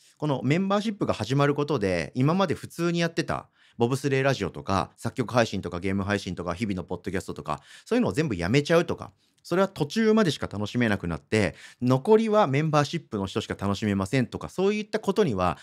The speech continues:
しませんので、今まで通りのコンテンツは僕はもうやり続けます、今後も。その上で、今回メンバーシップっていう部屋が登場したというふうに認識していただければと思っております。ということで、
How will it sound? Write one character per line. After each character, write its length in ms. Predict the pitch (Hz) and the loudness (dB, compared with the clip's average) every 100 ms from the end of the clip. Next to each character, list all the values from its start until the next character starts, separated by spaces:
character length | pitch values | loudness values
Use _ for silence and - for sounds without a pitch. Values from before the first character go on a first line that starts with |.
| - - | -20 -14
し 200 | - 123 | -6 0
ま 140 | 156 | 0
せ 140 | 180 | 2
ん 120 | 131 80 | 0 0
の 120 | 65 | -6
で、 240 | 67 73 _ _ _ | -8 -8 _ _ _
今 240 | 127 143 180 | -2 0 2
ま 160 | 190 | 2
で 160 | 170 170 | 4 2
通 200 | 185 180 | 4 2
り 80 | 156 | 2
の 200 | 185 165 | 2 2
コ 140 | - 135 | 2 -2
ン 100 | 117 | 0
テ 120 | 104 | -4
ン 40 | |
ツ 120 | - | 0
は 80 | 120 | -2
僕 240 | 98 98 127 | 0 -2 0
は 100 | 120 | 2
も 160 | 127 | 2
う 60 | 87 | 2
や 120 | 98 | 2
り 100 | 120 | 0
続 200 | - 123 | -4 -8
け 100 | 120 | -2
ま 120 | 117 | -2
す、 80 | - | -2
今 180 | 95 85 | -4 -2
後 80 | 87 | -4
も。 220 | 82 _ _ _ _ - | -4 _ _ _ _ -16
そ 180 | - 202 | -4 -2
の 220 | 226 - | -2 -2
上 220 | 147 202 | 0 0
で、 560 | 196 165 170 277 302 - | -2 -8 -4 -2 0 -2
今 160 | - 127 | 0 2
回 100 | 92 | 2
メ 120 | 98 | 2
ン 80 | 98 | 0
バ 80 | |
ー 20 | 95 | -4
シ 120 | 120 | -10
ッ 20 | |
プ 120 | - 131 | -10 -10
っ 20 | |
て 160 | - 135 | -2 0
い 40 | |
う 60 | 98 | 0
部 80 | 123 | 2
屋 100 | 151 | 4
が 140 | 110 | 2
登 240 | - 123 123 | 0 -2 0
場 140 | 117 113 | 0 4
し 80 | |
た 100 | 147 | 4
と 100 | 143 | 6
い 80 | 101 | 2
う 60 | 87 | 2
ふ 60 | |
う 80 | 104 | 0
に 180 | 95 76 _ _ - - | -2 -6 _ _ -20 -2
認 140 | 113 120 | 2 2
識 180 | - | 2
し 80 | 107 | 2
て 80 | 113 | 4
い 40 | |
た 80 | 104 | 4
だ 80 | 101 | 6
け 60 | 107 | 6
れ 40 | |
ば 100 | 95 | 4
と 240 | 92 - - | 0 -2 0
思 140 | 113 131 | 2 6
っ 20 | |
て 80 | 117 | 6
お 60 | |
り 60 | 98 | 6
ま 120 | 104 | 2
す。 280 | - - - _ _ | -4 -16 -20 _ _
と 80 | 110 | -6
い 40 | |
う 40 | 101 | -2
こ 120 | 104 | 0
と 120 | 117 | 2
で、 300 | 92 82 - | 2 2 -2